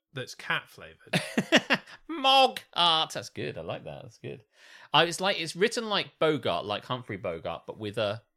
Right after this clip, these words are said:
Speaker 2: with an M. I don't know. I did ask, trying to find out how do you say that,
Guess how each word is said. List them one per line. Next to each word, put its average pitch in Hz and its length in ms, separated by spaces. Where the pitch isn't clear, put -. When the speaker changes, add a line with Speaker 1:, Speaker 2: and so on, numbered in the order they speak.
Speaker 2:
with 101 120
an 101 100
M. 85 260
I 208 120
don't 247 220
know. 151 320
I 160 120
did 220 180
ask, 202 380
trying 165 240
to - 80
find 151 260
out 123 220
how 127 180
do 117 100
you 104 200
say 110 280
that, 71 200